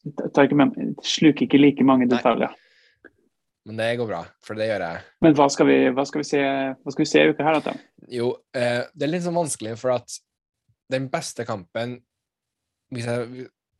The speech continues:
Speaker 2: uten tvil, er jo Chiefs mot Bills.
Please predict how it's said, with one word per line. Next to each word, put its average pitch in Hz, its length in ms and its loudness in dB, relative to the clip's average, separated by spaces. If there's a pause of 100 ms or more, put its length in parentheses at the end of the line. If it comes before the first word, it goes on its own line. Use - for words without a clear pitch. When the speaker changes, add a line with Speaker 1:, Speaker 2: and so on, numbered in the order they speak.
(400)
Speaker 2:
uten 107 300 -10
tvil, 123 380 -8 (500)
er 98 240 -8
jo 101 100 -8 (480)
Chiefs - 380 -8
mot 107 160 -12
Bills. 113 400 -6